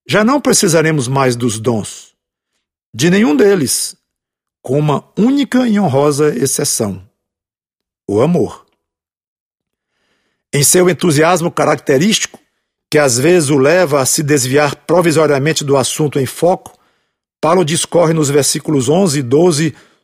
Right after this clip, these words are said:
sobre o nosso estado futuro. Deixo de comentar esse trecho por fugir do objetivo deste livro. O escritor sagrado encerra a exaltação ao amor com o versículo treze. "Agora, pois,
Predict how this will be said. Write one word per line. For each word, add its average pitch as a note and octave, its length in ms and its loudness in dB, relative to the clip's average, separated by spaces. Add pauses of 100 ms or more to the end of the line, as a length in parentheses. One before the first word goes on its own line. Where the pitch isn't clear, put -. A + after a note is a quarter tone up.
sobre D#3+ 280 0
o E3+ 60 2
nosso D3 280 0
estado C3+ 400 0
futuro. E3 640 -2 (480)
Deixo F#3 320 -2
de F3+ 120 -2
comentar C3 680 -2
esse B2 240 -4
trecho D#3 400 0
por F3 300 -2
fugir F#3+ 420 0
do C#3+ 140 0
objetivo B2+ 560 -2
deste A2 280 -4
livro. G#2 360 -8 (1500)
O - 20 -20
escritor F3+ 420 0
sagrado D#3+ 540 0
encerra D3 640 0
a B2 120 -2
exaltação C#3 720 -2
ao B2+ 160 0
amor B2 420 0 (300)
com C#3+ 140 -2
o C3+ 40 0
versículo C#3 520 -2
treze. A#2+ 600 -2 (960)
"Agora, C#3 380 0
pois, E3+ 580 0